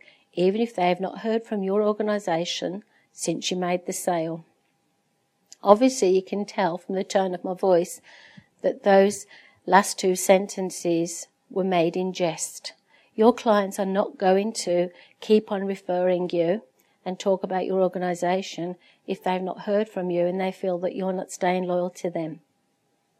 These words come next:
People have short memories. You might have been the most popular small biz out there in the early days,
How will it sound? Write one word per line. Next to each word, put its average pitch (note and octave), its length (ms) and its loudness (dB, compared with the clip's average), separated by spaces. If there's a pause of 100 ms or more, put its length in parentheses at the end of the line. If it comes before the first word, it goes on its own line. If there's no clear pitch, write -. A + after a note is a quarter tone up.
(280)
People D4+ 340 2
have F3 180 0
short F3+ 320 -2
memories. F#3 560 -4 (880)
You A3+ 100 0
might A3 300 4
have E3+ 300 -2
been F3+ 200 0
the F3+ 60 -4
most F3+ 340 -2
popular A#3 440 0
small G3 300 0
biz G3 220 -2
out E3 280 0
there E3+ 180 -2
in F3+ 80 -4
the F3+ 140 0
early F3+ 240 0
days, D#3 420 -6